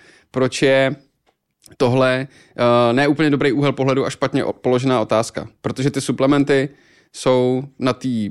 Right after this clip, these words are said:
mm, nějaký jako hi-, v té hierarchii těch priorit, eh, podřazený několika jako jiným věcem, o kterých se tady primárně budeme bavit. Těch suplementů já se taky dotknu, ale otázka přibírání svalů,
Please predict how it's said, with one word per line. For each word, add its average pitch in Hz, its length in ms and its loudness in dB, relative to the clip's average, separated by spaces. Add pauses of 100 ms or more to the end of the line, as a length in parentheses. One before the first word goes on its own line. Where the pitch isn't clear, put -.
mm, 110 400 -2
nějaký 117 260 -4
jako 110 460 0
hi-, 120 160 -2
v - 100 -20
té 143 80 0
hierarchii 139 540 0
těch 147 140 -4
priorit, 127 500 0 (440)
eh, 113 500 -2 (280)
podřazený 127 480 0
několika 123 400 -2
jako 120 140 -2
jiným 120 260 0
věcem, 113 360 -2
o 117 60 -12
kterých - 260 -4
se - 80 -8
tady 113 160 -2
primárně 117 420 -2
budeme 104 240 -2
bavit. 127 260 -2
Těch - 140 -6
suplementů 147 420 0
já 131 100 2
se 95 120 -6
taky 110 220 -4
dotknu, 139 360 -2 (480)
ale 120 440 0
otázka 120 680 0
přibírání 120 560 -2
svalů, 113 480 -2